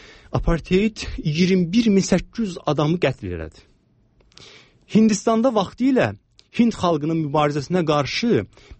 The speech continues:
bir aksiyada altmış min adam həbs olunmuşdu. Təsəvvür eləyin. Çilidə, e, İspaniyada, Portuqaliyada, Latın Amerikasında, Myanmada nələr olub, hamını Azərbaycan xalqı bunu bilir. Çünki bizim çox qəribə bir paradoks var. Bizim televiziyalar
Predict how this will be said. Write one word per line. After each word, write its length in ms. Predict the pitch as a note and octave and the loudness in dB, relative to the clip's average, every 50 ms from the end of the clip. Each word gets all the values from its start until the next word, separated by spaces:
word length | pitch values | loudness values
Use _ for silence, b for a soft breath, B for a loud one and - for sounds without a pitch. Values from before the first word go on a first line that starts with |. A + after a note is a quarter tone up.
| _ - | _ -4
bir 320 | F#3 A#3+ C#4 C#4 A#3+ F#3 - _ - - | 0 2 4 2 2 0 -6 _ -6 -4
aksiyada 520 | - A3 G#3+ - - - - F3+ E3 G3 - - | -2 -2 -2 -6 -8 -4 -2 0 0 0 0 2
altmış 480 | G3+ G3+ F#3 E3+ - A3 A#3+ G#3+ - | 2 0 0 0 -4 -4 -4 -2 -2
min 80 | F3+ E3+ D#3 | -2 -2 0
adam 160 | C#3+ D3 C3 A2 | 0 0 -2 -2
həbs 200 | G2 F#2 - - | -6 -8 -6 -6
olunmuşdu. 440 | G2 F2+ E2+ E2+ E2 E2 - - - _ _ _ _ _ _ | -6 -6 -6 -8 -12 -14 -20 -20 -20 _ _ _ _ _ _
Təsəvvür 380 | - D#3 - D#3+ C#3+ C3+ C#3+ C3 | -2 0 2 2 0 2 2 0
eləyin. 220 | G#2 F2+ - - - _ B B B B B B B B B B | 0 0 -4 -10 -14 _ B B B B B B B B B B
Çilidə, 720 | - - - C4+ C4 B3+ B3+ A3+ F#3 G#3+ G3 F#3 F3 E3 - - _ _ _ _ _ _ - _ | -6 0 4 4 6 6 4 4 4 4 4 4 2 0 -4 -10 _ _ _ _ _ _ -20 _
e, 80 | - F#3 - - G3+ | -10 -6 -2 -2 -2
İspaniyada, 720 | - - - A#3+ A3+ A3 A3 G#3+ G3+ F3+ D#3+ F3 E3+ E3 | -2 0 0 0 2 2 2 2 2 2 2 2 0 0
Portuqaliyada, 960 | D#3 - B3 B3 G#3+ - - G#3 F3+ G#3+ G#3 G3 G3 F#3+ F3+ D#3+ F3+ E3+ D#3+ | 0 0 0 0 0 -2 -4 -2 0 2 2 2 2 0 0 0 0 2 2
Latın 240 | F3 A#3 A3 - A#3 | 2 0 0 0 0
Amerikasında, 840 | A#3 G#3 G3+ G3+ G#3 F3+ F3+ G3 F3+ - - F3+ F3 E3 F3 E3+ E3+ | 0 2 2 2 0 2 0 -2 -2 -2 -4 -4 -2 0 0 0 2
Myanmada 580 | E3 E3 G3 A#3+ B3+ A#3+ A3+ G#3+ G3+ G3 F#3 F3 | 2 4 4 4 4 2 0 0 0 0 0 2
nələr 340 | F3 G3 A#3 A#3 A#3+ B3 | 2 2 2 2 2 2
olub, 220 | A3+ G#3+ G#3 A3+ F#3+ | 2 2 0 -2 -2
hamını 320 | - G#3 G3+ F#3 F3 F#3 - F3 | -2 -2 -2 0 -2 -2 -2 -2
Azərbaycan 480 | E3 F3 E3 D#3+ E3 D#3+ C#3+ F3+ F3 - | -2 -2 -2 -2 -2 -2 -2 -2 -2 -2
xalqı 260 | - D3 C#3+ D3 D#3+ | -2 -2 -2 -2 -4
bunu 200 | D3 D3+ D#3 D3 | -2 -2 0 0
bilir. 160 | D3 D#3 C#3+ B2 | 2 0 0 2
Çünki 300 | - F3+ E3+ - E3 D3 | 2 0 2 2 0 0
bizim 200 | D#3 D3+ E3 D3+ | 2 2 2 2
çox 160 | - E3+ - | 2 0 0
qəribə 320 | - D#3 C#3+ C#3+ D3+ D3+ C3+ | 0 0 2 2 2 0 0
bir 80 | B2+ | 0
paradoks 420 | - D3 C#3 C3 D3+ D#3+ D#3+ - G#3+ | 0 0 0 2 2 0 0 0 0
var. 160 | A3 G3 C3+ B B B B B B B - | 0 0 0 B B B B B B B -4
Bizim 200 | D3+ D3+ F#3+ F#3 | 0 2 2 4
televiziyalar 800 | - F#3 D#3+ E3 E3 D#3+ F#3 E3+ D#3+ D#3+ D3+ F3 G#3 G#3 D#3 | 4 4 4 4 2 2 0 0 2 2 2 4 2 0 0